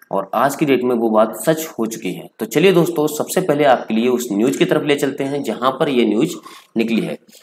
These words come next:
तो दोस्तों, ये जो अखबार है वो सात अप्रैल दो हज़ार बाईस का अप्र-, अखबार है और हिंदुस्तान, आप चाहें तो इसको पढ़ सकते हैं, ठीक है। चलिए, अब दोस्तों क्या है कि हम आपको बता दें कि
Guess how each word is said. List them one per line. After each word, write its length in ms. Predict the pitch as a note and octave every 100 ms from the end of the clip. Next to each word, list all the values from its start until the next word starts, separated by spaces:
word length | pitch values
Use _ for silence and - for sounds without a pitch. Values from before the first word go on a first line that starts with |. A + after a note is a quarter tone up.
| _ -
तो 80 |
दोस्तों, 640 | E3 F#3 F#3 F#3+ F#3 F#3 - _ -
ये 140 | B2
जो 120 | F3
अखबार 380 | F#3+ - A#2+ D#3
है 280 | D#3 D#3 E3 E3+ - _ -
वो 140 | B2
सात 840 | C3+ - - - B2+ F3+ F#3+ - -
अप्रैल 460 | A3+ - C#3 D#3
दो 160 | E3 B2+
हज़ार 480 | B2 C3 C#3 D3+ - - -
बाईस 260 | G#2 B2+
का 120 | - G#2+
अप्र-, 420 | F2+ - - G#2+ - _
अखबार 380 | G2 - A2 C#3+
है 200 | C#3 D3+
और 340 | - G2 G2+ -
हिंदुस्तान, 460 | B2 B2 - E2+ F2
आप 140 | G#2 A2
चाहें 220 | D3 D#3+
तो 80 | E3
इसको 240 | - E3
पढ़ 220 | - A2
सकते 300 | - E2 -
हैं, 140 | - -
ठीक 160 | E3 F#3
है। 140 | A3 - - - - -
चलिए, 320 | A#2 E2+ C#2+ _ _ _ _ _ _ _ _ - _ _ - -
अब 160 | C#3 F#3
दोस्तों 280 | F#3+ F#3 G#3
क्या 160 | F#3+ E3
है 120 | D#3
कि 180 | E3 F#3
हम 300 | F3 B2 C#3+
आपको 240 | C3+ D3+
बता 240 | A2+ -
दें 240 | A2+ C3+ C#3+
कि 140 | D3